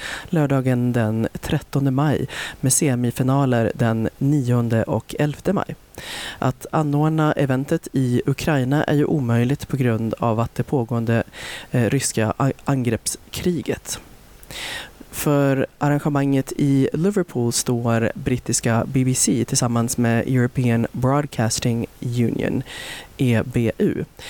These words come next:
i samråd med U A P B C, Ukrainas offentliga T V-bolag. Många ville ha evenemanget men Liverpool valdes efter en stark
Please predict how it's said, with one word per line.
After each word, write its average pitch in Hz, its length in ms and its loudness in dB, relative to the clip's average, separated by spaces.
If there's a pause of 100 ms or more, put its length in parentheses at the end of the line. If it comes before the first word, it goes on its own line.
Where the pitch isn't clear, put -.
(160)
i 135 120 2
samråd 127 920 0
med 117 500 2 (300)
U 127 400 2
A 113 400 2 (400)
P 120 300 0
B 117 240 0
C, - 380 0 (120)
Ukrainas 117 760 0
offentliga 120 800 -2
T 113 180 -2
V-bolag. - 380 -4 (540)
Många 143 260 2
ville 139 220 2
ha 131 480 2
evenemanget 123 880 0 (560)
men 123 440 2
Liverpool 123 800 2
valdes 131 720 0
efter - 320 -2
en 123 140 0
stark 143 460 -2